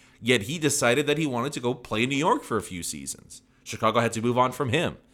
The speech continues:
Obviously, the Adam Fox situation is extremely well known. He forces his way to New York from a couple of different teams to get to the spot that he wants to go. The Jimmy Vesey sweepstakes, right? Nashville had him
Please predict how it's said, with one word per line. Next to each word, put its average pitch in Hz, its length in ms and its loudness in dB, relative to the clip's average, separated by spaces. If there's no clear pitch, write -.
Obviously, 123 440 0
the 120 140 2
Adam 143 200 2
Fox 180 340 4
situation 92 720 -4
is 113 200 -2
extremely 175 720 2
well 110 220 2
known. 101 260 -4
He 147 120 2
forces 165 500 0
his 101 180 -6
way 92 360 -2
to 135 120 0
New 123 80 2
York 110 280 4
from 113 140 -4
a 107 60 4
couple 110 280 0
of 104 80 0
different 98 300 -2
teams 92 440 -6
to 127 80 -6
get 127 160 2
to 127 60 -8
the 110 100 -6
spot 110 260 2
that 101 120 -2
he 117 120 0
wants 95 320 -2
to 98 120 -6
go. 76 260 -10
The 120 140 -4
Jimmy 151 320 4
Vesey 180 500 0
sweepstakes, 92 720 0
right? 139 280 4
Nashville 127 520 2
had 123 280 6
him 214 200 -2